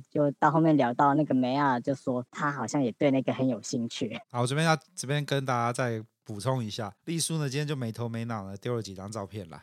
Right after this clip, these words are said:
Speaker 2: 就是一个妹子呢，
Speaker 1: 呃，对。
Speaker 2: 被夹的乳夹，对不对？乳头夹，应该是吧？
Speaker 1: 对，没错。
Speaker 2: 对，因为照片，
Speaker 1: 是的，没错。
Speaker 2: 照片我没有存起来，我的，我，我依稀印象是这一个。然后我想说，
Speaker 1: 我丢了三张相片给你。
Speaker 2: 你有丢给我啊？那我只是，
Speaker 1: 我就三张，
Speaker 2: 我只是
Speaker 1: 三，
Speaker 2: 三张，
Speaker 1: 三张看了一下。
Speaker 2: 对，因为我今天，因为今天白天在公-，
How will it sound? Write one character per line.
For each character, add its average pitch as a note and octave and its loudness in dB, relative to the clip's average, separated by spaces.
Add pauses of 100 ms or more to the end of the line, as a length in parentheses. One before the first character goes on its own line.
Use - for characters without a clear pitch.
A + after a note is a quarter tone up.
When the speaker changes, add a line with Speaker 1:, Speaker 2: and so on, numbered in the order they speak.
Speaker 2:
就 C#3+ -6
是 D3+ -2
一 C#3+ -2
个 C3 0
妹 C#3+ 0
子 G#2 -6
呢， G2 -8
Speaker 1:
呃， G2+ -10
对。 B2+ -2
Speaker 2:
被 A#2 -2
夹 G2+ -8
的 G2+ -8 (120)
乳 B2+ -2
夹， G2+ -6
对 A2+ -2
不 A2+ 0
对？ G2 -4 (100)
乳 A#2 -2
头 A2 -2
夹， G2 -6 (140)
应 C3+ -10
该 E3+ 2
是 E3+ 2
吧？ A2+ -2
Speaker 1:
对， C3+ 2
没 B2+ -4
错。 - -4 (200)
Speaker 2:
对， C#3 0
因 E3+ 2
为 E3 2
照 F3 6
片， C#3+ 6
Speaker 1:
是 C3 6
的， B2+ 2
没 B2+ 0
错。 - -12
Speaker 2:
照 D#3+ 2
片 F3 2
我 C3+ 0
没 C3+ -2
有 C#3 0
存 A#2+ -6
起 B2+ -4
来， G2 -6 (260)
我 C#3 -4
的， D#3+ -2
我， C#3+ 2 (220)
我 C3+ -4
依 E3 -2
稀 F#3 -4
印 D#3 0
象 D3 0
是 C#3+ -4
这 B2+ -2
一 A#2+ -2
个。 G#2 -8 (120)
然 G#3+ 0
后 D4+ 4
我 C#4+ 6
想 B3 10
说， - 10
Speaker 1:
我 - -
丢 - -
了 C#3+ 8
三 F#3 6
张 F#3 4
相 F3 -2
片 E3+ 2
给 C#3+ -2
你。 C3 -8
Speaker 2:
你 D#3+ -4
有 G3+ 4
丢 D#3 0
给 C#3 0
我 C3 0
啊？ F#2+ -4 (120)
那 D#3 -2
我 D#3+ 4
只 B2 -4
是， D#3 0
Speaker 1:
我 G3 6
就 E3+ 2
三 E3 4
张， D#3+ 2 (120)
Speaker 2:
我 D#3+ 0
只 D3+ 2
是 - -
Speaker 1:
三， - -
Speaker 2:
三 D3+ 4
张， E3 4
Speaker 1:
三 D#3 8
张 F3+ 8
看 D3 4
了 C#3+ 2
一 C#3 0
下。 D3 -4 (240)
Speaker 2:
对， G3 -4
因 - -
为 - -4
我 - -
今 - -
天， - -
因 - -
为 G#3 -6
今 G3 2
天 F3+ 4
白 B2+ 0
天 C#3+ -2
在 D3+ 2
公-， C3+ -4